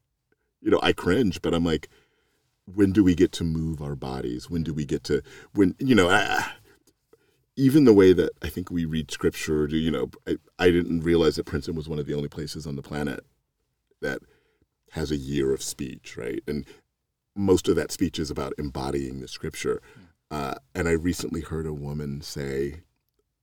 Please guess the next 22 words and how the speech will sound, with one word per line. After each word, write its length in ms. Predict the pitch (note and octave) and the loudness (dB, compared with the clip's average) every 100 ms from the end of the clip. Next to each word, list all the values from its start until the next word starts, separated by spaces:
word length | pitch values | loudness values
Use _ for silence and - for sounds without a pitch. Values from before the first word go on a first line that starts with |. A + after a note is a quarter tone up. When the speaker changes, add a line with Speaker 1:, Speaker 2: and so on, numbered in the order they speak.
| _ _ - | _ _ -10
Speaker 1:
an 100 | D2 | -8
Episcopal 420 | D2 D#2+ D2 D2 | -8 -12 -14 -18
priest 440 | - D2 D2 - | -16 -16 -14 -14
say, 500 | - - B1+ C2+ C2+ - _ _ _ _ _ _ _ _ _ | -14 -12 -10 -8 -10 -12 _ _ _ _ _ _ _ _ _
"Scripture 480 | - G2 - - | -6 -6 -4 -6
should 240 | D#2+ D#2+ D2+ | -6 -6 -6
just 280 | D2 C#2 - | -8 -10 -10
be 140 | D2+ | -10
read 480 | C#2 C#2 C#2 C2+ C2 _ _ _ _ _ _ _ _ _ _ | -8 -8 -8 -10 -14 _ _ _ _ _ _ _ _ _ _
in 120 | - C2+ | -12 -10
a 60 | |
monotone." 680 | C2 B1 B1+ - - - - _ _ _ _ _ _ _ _ _ _ | -8 -8 -10 -12 -14 -16 -20 _ _ _ _ _ _ _ _ _ _
Speaker 2:
Ugh. 320 | - - D#3+ C#3 - | -2 2 2 0 6
Speaker 1:
<laughs> 240 | - - B3 | 8 12 10
Like, 360 | G#3+ B3+ C#4 - A#3+ | 12 10 10 2 8
like, 260 | A#3+ A#3 - - - - - | 10 10 6 -18 -20 2 6
because 500 | - D#3 D3 C3 - - _ _ | 8 12 12 12 8 -14 _ _
you're 160 | B2 C3 | 4 4
putting 360 | - G#3 G3 | 8 8 8
too 180 | F3+ F#3 | 4 4
much 240 | D#3 D3+ | 8 8
of 80 | D3+ | 6